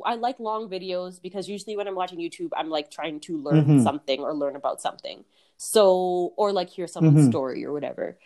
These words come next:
Speaker 1: So I like long videos, like, hour-long videos, sometimes, like, you know, half an hour, an hour, whatever.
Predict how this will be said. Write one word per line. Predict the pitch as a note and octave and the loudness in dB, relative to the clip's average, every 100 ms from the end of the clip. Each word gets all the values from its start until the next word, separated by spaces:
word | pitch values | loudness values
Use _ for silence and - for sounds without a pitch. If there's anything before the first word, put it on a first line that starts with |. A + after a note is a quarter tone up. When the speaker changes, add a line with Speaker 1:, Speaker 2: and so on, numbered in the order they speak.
| _ - | _ -6
Speaker 1:
So | - G#3+ G#3 G3+ G#3+ - | 4 6 8 6 2 0
I | G#3+ | 0
like | G#3 A3 - _ _ _ _ _ _ - | 2 0 -2 _ _ _ _ _ _ -6
long | G3 F#3+ F#3 | 0 0 0
videos, | F3 D#3+ D3+ C#3 - | -6 -4 -4 -6 -8
like, | D3+ - | -10 -4
hour-long | F3+ F3 F3+ D#3+ D3+ | -2 -2 -2 -4 -4
videos, | C#3+ C3+ C3+ B2+ C3+ | -8 -6 -4 -4 -8
sometimes, | - C#3+ A#2+ C#3 C3+ C3 C3 - | -8 -10 -4 -2 0 -4 -8 -4
like, | A2 - | -4 -2
you | C3+ | -4
know, | B2+ | -4
half | - C#3 D3 | -2 -2 -2
an | |
hour, | B2+ B2+ A#2+ - _ - | -4 -4 -6 -10 _ -10
an | - | -8
hour, | - - | -8 2
whatever. | E3 B2+ | 4 4